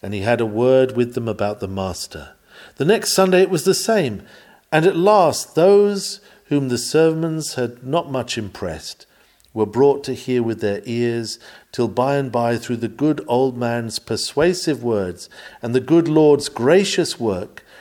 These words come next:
they were converted to God. There is a fine hunting ground here, and indeed in every large congregation, for you who really want to do good.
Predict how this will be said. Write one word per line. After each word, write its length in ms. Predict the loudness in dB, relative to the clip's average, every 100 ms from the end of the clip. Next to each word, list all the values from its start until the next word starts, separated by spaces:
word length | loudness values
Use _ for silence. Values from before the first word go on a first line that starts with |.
| -14 0
they 160 | 4
were 140 | 4 4
converted 640 | 2 2 4 4 4 0
to 100 | -2
God. 540 | 2 4 4 2 -2 -10 _ _ _ _ _ _ _ _ _ _ _ _ _ _ _ _ _ -4
There 120 | -2
is 140 | 0
a 60 | -2
fine 500 | -2 2 4 2 0
hunting 480 | -4 -6 -6 -8 -6
ground 400 | -4 -4 -6 -6
here, 400 | -6 -6 -6 -12 _ -20 -20 -8
and 120 | -2
indeed 520 | -2 0 0 0 -4 -12 _
in 340 | -8 -6 -8 -2
every 460 | 2 2 2 0
large 440 | 2 4 4 2 -4
congregation, 880 | -4 -2 0 0 0 -2 -8 -10 -14 _ _ _ _
for 140 | -10
you 240 | -2 0 2
who 120 | 0
really 320 | 2 2 2
want 240 | 0 -4 -8
to 80 |
do 180 | -8 -6
good. 460 | -6 -8 -8 -10